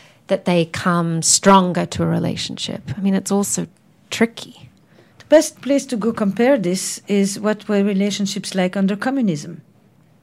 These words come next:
Speaker 2: Under communism, people had equal income.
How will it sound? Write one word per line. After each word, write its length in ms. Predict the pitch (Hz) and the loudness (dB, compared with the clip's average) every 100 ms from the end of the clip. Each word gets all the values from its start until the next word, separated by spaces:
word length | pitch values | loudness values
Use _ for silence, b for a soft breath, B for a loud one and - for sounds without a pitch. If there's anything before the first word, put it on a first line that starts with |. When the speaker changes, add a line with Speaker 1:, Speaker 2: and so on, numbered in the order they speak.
| _ _ _ _ _ _ _ | _ _ _ _ _ _ _
Speaker 2:
Under 180 | 196 196 | 0 0
communism, 580 | 202 196 196 190 208 226 | 0 2 4 2 0 -2
people 280 | 190 185 180 | -2 -2 -2
had 340 | 170 165 - | -2 -4 -8
equal 340 | - 180 - 190 | -10 -8 -4 -2
income. 440 | 226 226 160 147 | -2 -4 -8 -10